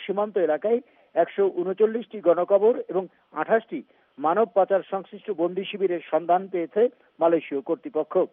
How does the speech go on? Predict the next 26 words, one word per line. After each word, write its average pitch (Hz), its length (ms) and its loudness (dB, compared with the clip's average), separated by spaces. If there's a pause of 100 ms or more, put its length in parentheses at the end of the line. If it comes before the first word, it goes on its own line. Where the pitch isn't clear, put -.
(440)
মালয়েশিয়ার 214 420 4
পুলিশ 208 280 -4
প্রধান 214 380 2 (160)
সোমবার 170 360 2 (140)
এ 165 120 -2
তথ্য 156 260 -4
জানিয়েছেন। 143 500 -6 (280)
তিনি 147 160 -8
বলেছেন, 196 380 2 (300)
তবে 185 220 4 (120)
একশো 214 500 2
ঊনচল্লিশটি 196 680 0 (460)
গণকবরে 208 640 4 (200)
কতটি 208 580 0
দেহাবশেষ 185 600 -2
রয়েছে 185 380 2 (100)
সে 165 100 -8
সম্পর্কে 185 440 -4
তারা 160 260 0
এখনো 156 340 -4 (240)
নিশ্চিত 156 420 -10
নন। 135 240 -6 (500)
যে 185 180 6
এলাকায় 214 380 4
ওই 180 140 4
গণকবরের 196 560 2